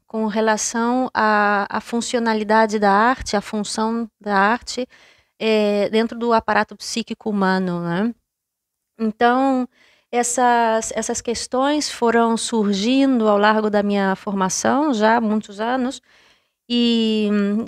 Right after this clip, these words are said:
quando comecei a, a, depois da, de fazer psicologia, que comecei a fazer uma série de formações relacionadas a, ao mundo das terapias expressivas, né? Formação em arte terapia, musicoterapia, psicodrama, dança,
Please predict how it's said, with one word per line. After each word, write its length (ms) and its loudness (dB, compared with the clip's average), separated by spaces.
quando 280 0
comecei 500 2
a, 480 2
a, 40 -4
depois 440 -6
da, 240 0
de 100 -12
fazer 240 -2
psicologia, 720 -2
que 100 -14
comecei 500 -4
a 60 0
fazer 220 -2
uma 120 2
série 200 -2
de 80 -6
formações 760 0
relacionadas 1160 2
a, 560 0
ao 80 0
mundo 200 0
das 180 0
terapias 360 0
expressivas, 760 0
né? 140 2
Formação 400 -6
em 60 -4
arte 220 -8
terapia, 680 0
musicoterapia, 1300 0
psicodrama, 1200 -2
dança, 720 -2